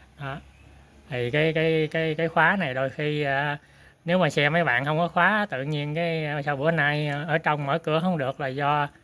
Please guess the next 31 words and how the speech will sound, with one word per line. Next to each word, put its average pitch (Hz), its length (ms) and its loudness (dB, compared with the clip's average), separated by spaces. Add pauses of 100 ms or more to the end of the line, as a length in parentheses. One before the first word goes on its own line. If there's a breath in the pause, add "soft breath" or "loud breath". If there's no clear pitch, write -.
(340 soft breath)
nhiều 135 120 -4
khi 151 180 2
cái 180 160 -2
chốt 185 320 2
này 151 120 -4
nó 165 120 -4
bị 147 280 -4
mình 135 260 -4
rinh 156 260 0
đồ 135 220 2
ra 143 280 2
xuống 208 440 2
hay 165 100 -4
là 151 100 -4
cái 151 140 -4
gì, 147 180 -2
mình 147 160 -4
đi 156 180 2 (100)
tới 190 140 0
đi 165 140 0
lui 160 280 2
nó 175 200 -2
quẹt, 131 240 0
nó 180 120 -2
gạt 151 240 0
xuống 185 280 0
vậy 160 80 -2
nè. 135 160 -8 (680 soft breath)
Cho 165 60 -6
nên 160 200 -2
là 147 220 0